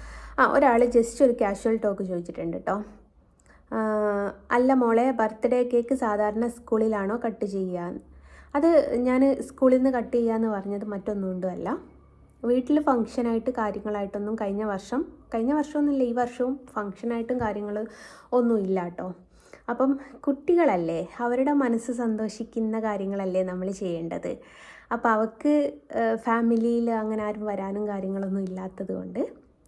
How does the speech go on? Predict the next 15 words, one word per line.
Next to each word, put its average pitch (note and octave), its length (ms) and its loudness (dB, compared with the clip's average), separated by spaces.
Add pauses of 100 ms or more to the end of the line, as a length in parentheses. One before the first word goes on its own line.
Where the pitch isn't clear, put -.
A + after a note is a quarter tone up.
(140)
കഴിഞ്ഞ G3+ 220 -4
വർഷം G3+ 520 -6
സ്കൂളിൽ G3 460 -4
വെച്ചിട്ട് F#3+ 440 -6
കേക്ക് G3 520 -8
കട്ട് F3 200 -12
ചെയ്തതാണ്. F3+ 560 -6 (680)
അപ്പോൾ B3+ 560 -2
ആ B3 120 4
ഒരു B3+ 160 6
കുഞ്ഞു A#3+ 320 2
മനസ്സ് A3 340 -2
സന്തോഷിച്ചോട്ടെ G#3 880 -4
എന്ന് A3 160 -2
കരുതിയിട്ട്, F#3+ 640 -4